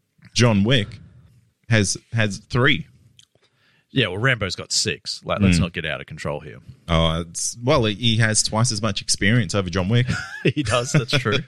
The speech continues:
Speaker 1: <laughs> On-screen experience, that is.
Speaker 2: All right, but what if they're, what if they're both wearing parachutes?
Speaker 1: Oh, oh, easy, easy, Rambo. <laughs>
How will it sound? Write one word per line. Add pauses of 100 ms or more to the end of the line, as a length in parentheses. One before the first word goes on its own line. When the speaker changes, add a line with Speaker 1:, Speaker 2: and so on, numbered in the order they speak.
(220)
Speaker 1:
<laughs>
On-screen
experience,
that
is. (800)
Speaker 2:
All
right,
but
what
if
they're, (300)
what
if
they're
both
wearing
parachutes? (440)
Speaker 1:
Oh, (340)
oh, (140)
easy,
easy,
Rambo. (540)
<laughs>